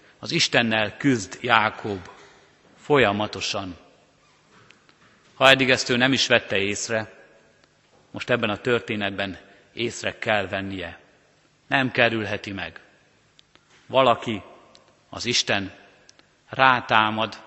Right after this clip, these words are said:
meglepi őt, szembesíti, és harcolnia kell vele. A harcnak az első és fontos kérdése itt, hogy ki az erősebb,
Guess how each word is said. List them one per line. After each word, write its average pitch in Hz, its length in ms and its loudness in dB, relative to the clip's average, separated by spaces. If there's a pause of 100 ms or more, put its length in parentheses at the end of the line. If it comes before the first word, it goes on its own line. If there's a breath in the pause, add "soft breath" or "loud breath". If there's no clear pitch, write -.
(500)
meglepi 120 640 0
őt, 113 360 -10 (540 loud breath)
szembesíti, 117 1000 2 (760)
és 104 300 -6
harcolnia 104 920 -2
kell 90 280 -6
vele. 87 300 -12 (1700)
A - 80 -16
harcnak 139 680 0 (600)
az 107 140 -8
első 135 340 2
és 110 140 -4
fontos 131 400 -6
kérdése 120 500 0
itt, 113 140 -4
hogy 104 180 -10 (260 loud breath)
ki 151 160 -6
az 120 160 -2
erősebb, 95 540 -4